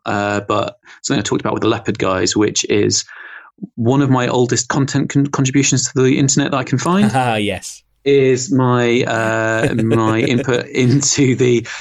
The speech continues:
Speaker 1: Hitchhiker's Guide to the Galaxy website, which is arguably the prototype of Wikipedia.
Speaker 2: Yep.
Speaker 1: Um,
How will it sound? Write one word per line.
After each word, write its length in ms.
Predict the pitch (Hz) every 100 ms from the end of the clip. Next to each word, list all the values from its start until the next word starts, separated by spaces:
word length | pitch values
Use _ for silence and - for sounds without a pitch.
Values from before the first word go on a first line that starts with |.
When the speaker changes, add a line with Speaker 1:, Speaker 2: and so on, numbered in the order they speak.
| - - -
Speaker 1:
Hitchhiker's 420 | 170 - 151 139
Guide 340 | 127 131 123 120
to 260 | - 135
the 60 | 120
Galaxy 320 | 117 117 -
website, 480 | 113 107 - 107 107
which 300 | 143 151 -
is 560 | - 139 135 127 - - -
arguably 560 | 151 147 147 135 131 127
the 60 |
prototype 500 | 120 127 - - 120
of 80 | -
Wikipedia. 720 | 123 120 - 117 107 101 101 101 92
Speaker 2:
Yep. 180 | 107 - _
Speaker 1:
Um, 460 | - 104 147 135 135